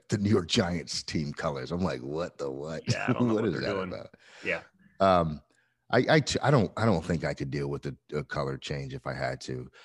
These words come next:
Speaker 1: And I used to feel differently. Like, I really wanted them to do something that was, like, you know, cool and fresh and new. But now it's like, we've been this color so long,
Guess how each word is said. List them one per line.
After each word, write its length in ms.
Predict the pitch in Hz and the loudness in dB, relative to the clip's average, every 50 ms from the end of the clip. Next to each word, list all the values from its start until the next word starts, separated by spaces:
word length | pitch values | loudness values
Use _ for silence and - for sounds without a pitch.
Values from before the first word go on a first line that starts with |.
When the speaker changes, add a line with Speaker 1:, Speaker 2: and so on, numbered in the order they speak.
| - - - | -16 -2 2
Speaker 1:
And 160 | - 104 107 | 4 6 6
I 60 | 107 | 8
used 280 | 110 117 147 175 165 - | 8 8 8 6 6 6
to 100 | - 143 | 4 4
feel 180 | - - 135 123 | 6 8 6 8
differently. 500 | 101 98 101 98 - 139 - - 67 64 | 8 6 6 6 4 2 0 0 -4 -8
Like, 180 | 58 69 - 85 | -8 -4 -2 0
I 20 | |
really 300 | 85 85 92 110 127 113 | 2 4 6 6 8 8
wanted 400 | 90 80 78 78 82 92 104 92 | 6 4 4 2 4 4 4 4
them 180 | 80 76 73 69 | 2 0 -2 -2
to 60 | 76 | -4
do 200 | 69 69 78 78 | -4 -2 -2 -2
something 640 | 76 - 82 78 73 67 80 76 73 71 69 69 - _ _ _ _ _ _ _ _ - | -2 -2 -4 -4 -4 -2 -2 -2 -2 -4 -6 -10 -14 _ _ _ _ _ _ _ _ -2
that 160 | 90 78 69 | 0 0 0
was, 160 | 80 76 71 | -2 -2 -4
like, 240 | 78 73 65 - - | -4 -6 -6 -10 -14
you 180 | 67 71 82 101 | -10 -4 -2 -2
know, 200 | 82 69 71 - | -2 -2 -4 -8
cool 360 | - - - 98 92 90 82 | -2 2 4 4 4 4 2
and 140 | 73 65 65 | 0 -4 -8
fresh 420 | - - 90 87 85 82 - - 76 | -6 -2 0 2 2 0 0 -4 -6
and 120 | 69 69 | -4 -2
new. 220 | 73 80 87 - | 0 2 2 2
But 140 | 90 - 67 | 2 0 -2
now 320 | 71 76 78 90 117 143 160 | -2 -2 0 2 2 2 2
it's 160 | 151 - - | 0 2 2
like, 320 | 160 160 160 151 - _ _ - - - - - _ _ _ _ _ _ _ _ _ | 4 4 2 2 -2 _ _ -20 -20 -20 -20 -20 _ _ _ _ _ _ _ _ _
we've 160 | - 151 170 147 | 2 2 4 6
been 160 | 185 180 175 | 6 6 8
this 160 | 170 147 - | 6 4 4
color 320 | - 143 139 139 143 139 | 4 4 4 6 6 4
so 200 | 135 - - 139 | 4 4 4 4
long, 680 | 135 117 85 73 73 80 87 92 92 92 95 95 87 | 6 4 4 4 4 4 4 4 4 4 2 0 -2